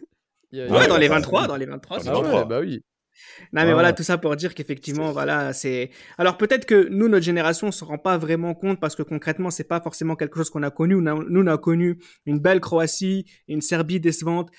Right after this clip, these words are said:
Speaker 2: avec quelques bons joueurs macédoniens montés des grains ici et là, avec, euh, euh,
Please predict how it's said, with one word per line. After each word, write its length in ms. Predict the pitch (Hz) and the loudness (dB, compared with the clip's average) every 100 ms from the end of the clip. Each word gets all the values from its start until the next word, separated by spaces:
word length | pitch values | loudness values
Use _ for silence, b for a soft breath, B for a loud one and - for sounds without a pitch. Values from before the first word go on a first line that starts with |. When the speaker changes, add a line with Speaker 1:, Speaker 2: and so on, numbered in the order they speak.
| b | b
Speaker 2:
avec 240 | 151 160 | -2 -2
quelques 300 | 156 214 214 | 0 0 0
bons 240 | 180 180 196 | 0 2 0
joueurs 320 | 160 175 175 | 0 0 0
macédoniens 600 | 160 160 160 165 165 170 | -2 -4 -2 -2 -2 -2
montés 220 | 160 156 | -4 -4
des 100 | 151 | -6
grains 260 | 151 160 165 | -4 -4 -4
ici 280 | 156 - 151 | -4 -4 -2
et 60 | |
là, 200 | 147 160 | -2 0
avec, 260 | 151 147 147 | 0 -2 -2
euh, 220 | 143 139 - B - | -2 -2 -6 B -6
euh, 480 | 127 110 71 53 | -4 -2 -4 -6